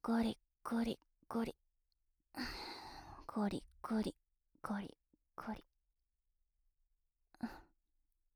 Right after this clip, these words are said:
もう、ほんとに黙ったか。<laughs> わかったよ。そんなにしごいてほしいか？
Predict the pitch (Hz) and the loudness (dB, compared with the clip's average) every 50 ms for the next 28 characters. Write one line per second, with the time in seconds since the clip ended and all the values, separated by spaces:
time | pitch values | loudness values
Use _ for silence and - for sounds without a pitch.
0 | _ _ _ _ _ - - - 240 233 233 220 220 220 - - - _ _ _ | _ _ _ _ _ 2 8 10 12 12 12 12 10 10 8 6 0 _ _ _
1 | _ _ _ _ _ _ _ - - 392 - - - - - - - - - - | _ _ _ _ _ _ _ 8 8 8 8 6 0 -8 -10 -10 -10 -12 -12 -14
2 | - - - 240 233 262 294 - 381 381 403 403 381 403 392 392 415 427 - - | -4 2 6 8 10 10 10 10 10 8 10 12 12 12 12 12 12 12 12 10
3 | - - - 170 - - 208 - - - - - _ _ _ _ _ _ _ _ | 8 8 6 0 0 0 -4 -6 -8 -12 -18 -20 _ _ _ _ _ _ _ _
4 | _ _ _ _ _ _ _ _ _ _ _ - - 240 202 185 160 - 175 175 | _ _ _ _ _ _ _ _ _ _ _ 0 4 4 4 4 4 0 0 0
5 | 208 - 180 185 - - 370 622 740 - _ - 226 202 180 180 180 180 175 - | 2 2 4 4 6 6 8 8 6 6 _ 8 8 10 10 8 6 4 2 0
6 | - - - - - - - - 415 427 427 427 427 427 415 392 - 392 370 370 | -4 -10 -10 -10 -12 -8 2 6 8 8 10 10 10 10 8 8 8 8 10 12
7 | 370 359 262 240 - 196 185 - - 185 175 - - - - 240 277 302 | 12 10 10 8 4 2 0 0 0 0 0 0 -2 -4 -4 -4 -4 -6